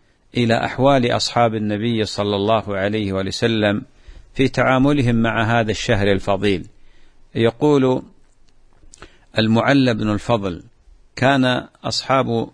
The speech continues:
محمد صلى الله عليه وآله وسلم يدعون الله ستة أشهر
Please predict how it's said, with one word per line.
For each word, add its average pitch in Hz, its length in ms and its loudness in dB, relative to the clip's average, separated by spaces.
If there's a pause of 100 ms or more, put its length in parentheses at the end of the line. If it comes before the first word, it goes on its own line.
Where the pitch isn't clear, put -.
(180)
محمد 113 640 0
صلى 110 300 0
الله 110 400 0
عليه 101 400 -2
وآله 98 220 -2
وسلم 101 500 0 (520)
يدعون 120 440 2
الله 123 340 0
ستة 120 580 -4
أشهر 117 380 0